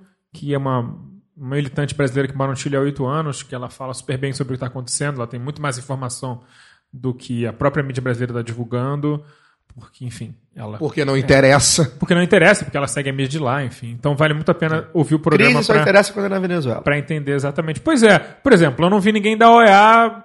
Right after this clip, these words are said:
Speaker 1: denunciando a violência policial no Chile ou no Equador. Sendo que tem vídeo sendo ju-, gente jogada de ponte no Equador, tem relatos horríveis de estupros pelo Estado no Chile, mas o importante é, sei lá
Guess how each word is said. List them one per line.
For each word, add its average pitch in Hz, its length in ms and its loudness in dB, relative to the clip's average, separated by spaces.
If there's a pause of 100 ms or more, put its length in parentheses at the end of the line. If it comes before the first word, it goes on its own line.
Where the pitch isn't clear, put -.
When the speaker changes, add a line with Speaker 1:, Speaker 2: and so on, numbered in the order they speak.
Speaker 1:
denunciando 226 760 0
a 247 40 6
violência 240 440 0
policial 247 420 -2
no 285 80 -8
Chile 220 360 -4
ou 233 40 2
no 247 100 -2
Equador. 196 680 -2 (280)
Sendo 196 200 0
que 196 40 -8
tem 220 140 -4
vídeo 202 200 -4
sendo 190 200 -4
ju-, 170 180 -10
gente 180 220 -4
jogada 160 340 0
de 175 80 -10
ponte 226 380 0
no 180 60 0
Equador, 214 540 2 (300)
tem 196 100 -4
relatos 170 540 -2
horríveis 190 500 2
de 175 80 -2
estupros 175 680 -4 (440)
pelo 151 140 -4
Estado 151 560 -4 (380)
no 190 120 -4
Chile, 190 460 -2 (300)
mas 156 200 -2
o 175 60 -4
importante 185 840 -2
é, 180 120 2
sei - 180 -4
lá 151 360 0